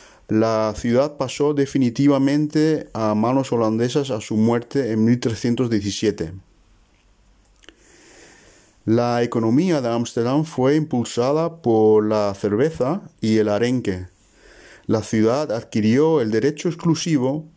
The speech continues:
de importar cerveza de Hamburgo en mil trescientos veintitrés. Y esto le dio a la ciudad un importante monopolio comercial en Holanda.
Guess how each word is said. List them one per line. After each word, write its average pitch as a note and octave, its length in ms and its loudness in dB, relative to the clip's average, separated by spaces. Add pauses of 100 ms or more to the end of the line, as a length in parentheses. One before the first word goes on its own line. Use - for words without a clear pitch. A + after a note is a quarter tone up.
(100)
de G#2 380 2
importar G#2 640 -2
cerveza B2 580 0
de G#2 560 2
Hamburgo C#3+ 680 0 (360)
en G#2 440 0
mil B2+ 180 4
trescientos C#3 500 0
veintitrés. A2 760 -2 (1500)
Y A#2+ 160 2
esto E3+ 360 0
le D#3+ 120 0
dio C#3+ 300 2
a - 20 0
la D#3 100 0
ciudad D3 540 0
un B2+ 220 2
importante C3 640 -2
monopolio C#3 640 0
comercial B2+ 640 0
en C3 100 -2
Holanda. G#2+ 560 -2